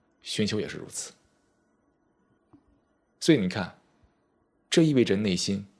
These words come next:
得全然的观察，在每一刻，不能懈怠。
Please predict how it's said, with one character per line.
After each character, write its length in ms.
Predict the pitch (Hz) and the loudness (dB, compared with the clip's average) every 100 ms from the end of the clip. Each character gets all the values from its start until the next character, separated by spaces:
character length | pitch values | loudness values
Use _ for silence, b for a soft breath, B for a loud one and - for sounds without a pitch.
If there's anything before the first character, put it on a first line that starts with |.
| _ _ | _ _
得 120 | - 82 | -10 -8
全 360 | - - 92 | -6 -2 -2
然 100 | 92 | -2
的 80 | 87 | -4
观 260 | - 90 90 | -4 -4 -4
察， 260 | - - _ _ _ _ - | -8 -12 _ _ _ _ -2
在 180 | - | 2
每 140 | 92 82 | 2 2
一 140 | - | -4
刻， 220 | - - - _ _ _ _ _ _ _ _ - | -10 -12 -12 _ _ _ _ _ _ _ _ 4
不 100 | 143 | 6
能 160 | 90 | 6
懈 180 | 82 - | 0 -4
怠。 180 | - | -6